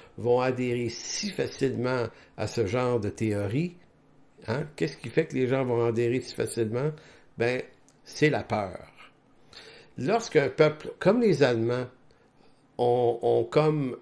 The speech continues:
un, une vision de l'avenir qui est sombre, sans espoir, euh, il y a quelque chose qui se passe chez beaucoup de gens, c'est que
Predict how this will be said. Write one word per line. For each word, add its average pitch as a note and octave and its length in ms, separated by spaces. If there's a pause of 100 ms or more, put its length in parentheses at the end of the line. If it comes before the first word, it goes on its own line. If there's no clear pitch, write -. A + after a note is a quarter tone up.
un, A#2+ 260
une A#2 200
vision D#3 440
de D#3 80
l'avenir C3 460
qui A2+ 200
est - 100
sombre, G2+ 520 (1080)
sans C#3+ 340
espoir, B2+ 720 (760)
euh, A#2 240
il B2+ 60
y C3+ 40
a - 40
quelque E3 200
chose A3 220
qui - 100
se - 100
passe D3 360
chez A#2 100
beaucoup A2 300
de G#2 40
gens, A#2+ 240
c'est - 200
que C3+ 320